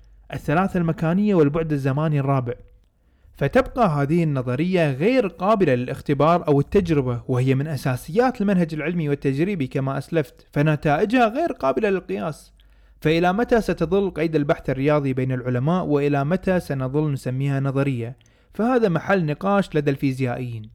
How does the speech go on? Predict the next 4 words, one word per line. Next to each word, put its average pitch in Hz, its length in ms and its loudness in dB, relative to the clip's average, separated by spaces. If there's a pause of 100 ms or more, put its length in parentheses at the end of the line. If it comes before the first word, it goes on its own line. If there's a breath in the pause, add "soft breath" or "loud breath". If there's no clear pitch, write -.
(880 soft breath)
أو 165 100 6
مثلًا 220 440 4
الأكوان 165 460 2
المتعددة، 135 800 -2